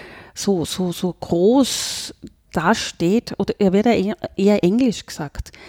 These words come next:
Also „Ich liebe dich“, hören die wenigsten. Ich kann mir an ein Paar erinnern, das war, war hier,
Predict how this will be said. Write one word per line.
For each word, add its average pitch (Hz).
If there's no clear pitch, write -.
Also 190
„Ich -
liebe 240
dich“, 226
hören 196
die 196
wenigsten. 180
Ich -
kann 202
mir 226
an 226
ein 220
Paar 170
erinnern, 226
das 208
war, 190
war 202
hier, 220